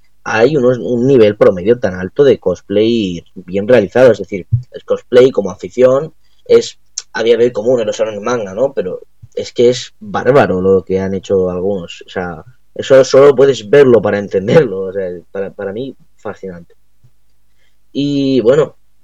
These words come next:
tenemos también, pues eso, lo, lo típico del torneo de lol, ¿no? Eh, League of Legends. Sí, y, eh, fue un torneo de League of Legends, no me juzguéis, por favor, los jugadores de League of Legends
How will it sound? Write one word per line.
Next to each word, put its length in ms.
tenemos 260
también, 260
pues 160
eso, 180
lo, 440
lo 180
típico 320
del 140
torneo 320
de 100
lol, 340
¿no? 200
Eh, 240
League 180
of 100
Legends. 540
Sí, 280
y, 200
eh, 160
fue 160
un 80
torneo 240
de 80
League 140
of 80
Legends, 340
no 80
me 60
juzguéis, 360
por 120
favor, 240
los 140
jugadores 340
de 80
League 100
of 100
Legends 360